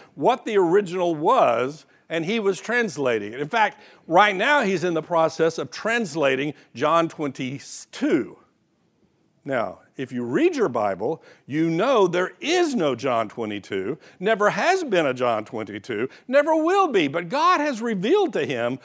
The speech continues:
what's in the Aramaic version of John twenty-two. Go figure.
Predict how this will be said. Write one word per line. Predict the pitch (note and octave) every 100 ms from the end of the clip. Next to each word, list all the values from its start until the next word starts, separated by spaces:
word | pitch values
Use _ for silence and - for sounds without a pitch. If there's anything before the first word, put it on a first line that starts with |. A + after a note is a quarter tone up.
| -
what's | - F3 - -
in | C#4+ F3 D3+ D#3 -
the | D3+ E3+
Aramaic | F#3+ C#4+ A#3 G#3 F#3+
version | C#3+ C#3+ B2 D#3+ D#3
of | C3+ C#3
John | A#2+ A#2 A#2
twenty-two. | G#2+ A#2 A#2 C#3 B3+ C4+ G#2 - - _ _ _ _ _ _ _ _
Go | C3 B2
figure. | - B2+ F2 F2